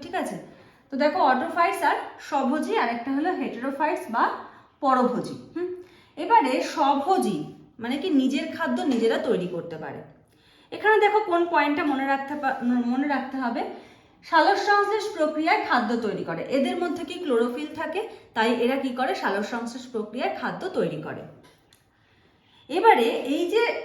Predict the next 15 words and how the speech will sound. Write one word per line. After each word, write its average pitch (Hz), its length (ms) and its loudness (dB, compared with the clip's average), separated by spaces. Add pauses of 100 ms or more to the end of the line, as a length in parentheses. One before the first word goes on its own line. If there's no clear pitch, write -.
(400)
অটোফাইটস, 269 640 0 (200)
অটোফাইটস 403 480 0 (100)
বা 277 80 2 (120)
স্বভোজীর 302 480 -2
মধ্যে 370 220 0
একটা 277 120 -4 (120)
বিশেষ 381 240 -4 (180)
শ্রেণী 247 300 0 (120)
আছে 254 200 -6 (580)
যেটাকে 339 360 0
আমরা 349 140 2 (100)
বলছিলাম 330 380 0 (200)
পরাশ্রয়ী 320 760 2 (140)
বা 269 100 6 (260)
এপিফাইটস। 220 600 -6